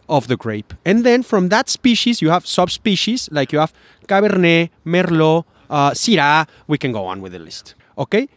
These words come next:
Espadín would be Vitis vinifera, the same species. So there are subspecies of Espadín. You know, when you go to Mexico, well, to Mexico, of course, when you go to Jalisco, and Espadín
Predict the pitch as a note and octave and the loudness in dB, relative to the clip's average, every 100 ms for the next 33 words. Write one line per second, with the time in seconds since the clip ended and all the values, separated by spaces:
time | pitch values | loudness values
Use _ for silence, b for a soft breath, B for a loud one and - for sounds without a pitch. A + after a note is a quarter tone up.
0 | _ - F3 - E3 F3+ D4+ E4 - _ | _ -2 -2 0 0 2 2 0 -4 _
1 | - - - _ D#3 D#3 C#3+ F3+ C#3 F3 | -20 -20 -20 _ 0 2 2 0 0 -2
2 | - D#3 C3+ B2 F#2+ G2+ G2 - - D3 | -4 -6 -4 -4 -6 -10 -16 -20 -6 -2
3 | - C#3 A2 - E3+ - - b - D3+ | 2 2 2 2 2 0 -6 b -2 -2
4 | C3 G#3+ B3 - C#4 C#4+ - - D#3 - | 2 2 2 2 0 0 -4 -2 -2 0
5 | B2 - B2+ C3 - B2+ B2 A#2+ C#3+ A3+ | -2 -2 -2 -2 -2 -2 0 2 2 2
6 | B B D3+ D#3+ _ _ F3 F#3+ A3+ - | B B 0 0 _ _ -4 0 0 0
7 | A3 G#3 G3 - F#3+ G3+ b b D#3+ C3+ | -2 -2 -4 -4 -4 -4 b b -6 -6
8 | - B2+ A#2 - A2+ - A#2+ - b D#3 | -6 -10 -10 -12 -14 -8 -10 -10 b 2
9 | E3 F3+ G3+ G3+ F3+ E3+ F3+ - F3 F#3+ | 4 4 2 -2 -2 -2 -2 -2 -4 -4
10 | - C#3+ D#3+ C#3 D#3+ C#3+ E3 F#3+ | -4 -6 -6 -4 -2 0 -2 -2